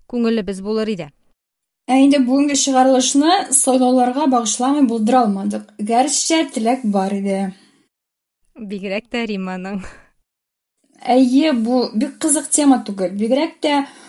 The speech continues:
Speaker 2: Дума сайлаулары белән халык бик кызыксынмый, кандидатларны белми, хәтта бөтен сәяси партияләрне дә белеп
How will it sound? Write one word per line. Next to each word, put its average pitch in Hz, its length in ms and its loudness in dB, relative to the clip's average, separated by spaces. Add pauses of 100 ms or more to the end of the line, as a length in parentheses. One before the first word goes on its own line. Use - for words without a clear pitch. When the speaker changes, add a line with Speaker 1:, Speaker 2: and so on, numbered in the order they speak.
(160)
Speaker 2:
Дума 294 360 2
сайлаулары 269 560 4
белән 240 380 0
халык 254 320 -4
бик 208 180 -6
кызыксынмый, 339 800 -2 (340)
кандидатларны 220 800 -2
белми, 339 720 -2
хәтта 240 320 0
бөтен 269 400 0
сәяси 233 480 0
партияләрне 220 640 0
дә 202 140 -2
белеп 196 240 -8